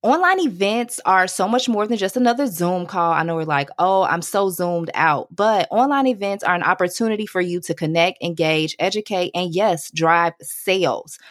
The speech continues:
But the real thing is, how do you make them stand out?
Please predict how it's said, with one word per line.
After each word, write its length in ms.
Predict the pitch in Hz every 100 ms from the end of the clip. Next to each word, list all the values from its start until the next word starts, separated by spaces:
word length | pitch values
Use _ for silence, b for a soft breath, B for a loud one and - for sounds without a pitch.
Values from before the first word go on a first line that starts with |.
| B -
But 400 | 160 226 208 -
the 120 | 196
real 360 | 175 214 269 254
thing 320 | 190 170 160
is, 380 | 147 147 151 - _ -
how 220 | - 202
do 100 | 226
you 140 | 220
make 240 | 180 170 165
them 100 | 160
stand 300 | 160 156 156
out? 280 | 110 62